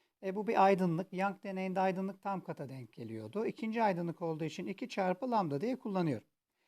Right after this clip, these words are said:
Şimdi başka hiçbir değişiklik yapılmadan sadece çift yarık tek yarığa dönüştürülürse bu da aynı olacak şekilde.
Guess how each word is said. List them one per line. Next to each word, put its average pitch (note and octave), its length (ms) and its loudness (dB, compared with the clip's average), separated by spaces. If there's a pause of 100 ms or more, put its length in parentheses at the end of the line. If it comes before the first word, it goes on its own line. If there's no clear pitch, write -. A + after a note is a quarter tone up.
(240)
Şimdi A#3 300 -10
başka F#3+ 300 4
hiçbir B3 300 -4
değişiklik A#3+ 520 -2
yapılmadan G3 600 -2
sadece G#3 600 2
çift - 300 -10
yarık A3 260 -2
tek A#3 220 -4
yarığa E3 280 0
dönüştürülürse C#3 760 -8
bu F3 100 0
da F3 80 4
aynı A2+ 240 0
olacak G2+ 240 -12
şekilde. D#3 520 -8